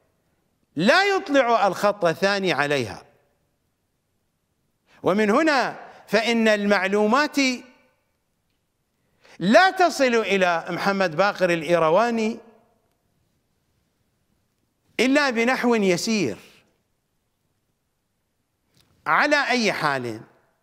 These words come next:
أنا لا أعلم بالضبط ماذا يعلم محمد باقر الإيرواني مما ينسج له في الكواليس،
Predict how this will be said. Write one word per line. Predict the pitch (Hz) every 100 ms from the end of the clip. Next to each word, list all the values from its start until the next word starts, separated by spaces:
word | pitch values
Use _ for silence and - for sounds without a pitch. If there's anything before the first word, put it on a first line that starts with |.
| _ -
أنا | 165 170 165
لا | 226 233
أعلم | 190 180 180 165 165 165
بالضبط | 160 135 170 214 214 - - - -
ماذا | 151 220 220 214 196 180 - - -
يعلم | 143 208 202 196 196 185 190
محمد | 170 151 185 180 165
باقر | 143 175 165 160
الإيرواني | 151 156 151 156 202 202 180 175 - - -
مما | 151 185 185 185 175 175 - - -
ينسج | 143 196 214 214 180 170
له | 175 190 185
في | 151
الكواليس، | 147 156 143 131 110 82 - -